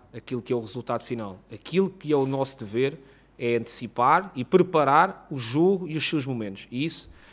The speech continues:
fizemo-lo. Amanhã seremos colocados perante um desafio altamente exigente, mas como disse, tem tanto de exigente como de aliciante e desafiante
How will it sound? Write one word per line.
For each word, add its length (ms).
fizemo-lo. 640
Amanhã 520
seremos 400
colocados 500
perante 340
um 40
desafio 480
altamente 460
exigente, 340
mas 140
como 180
disse, 340
tem 160
tanto 360
de 120
exigente 520
como 220
de 80
aliciante 720
e 100
desafiante 640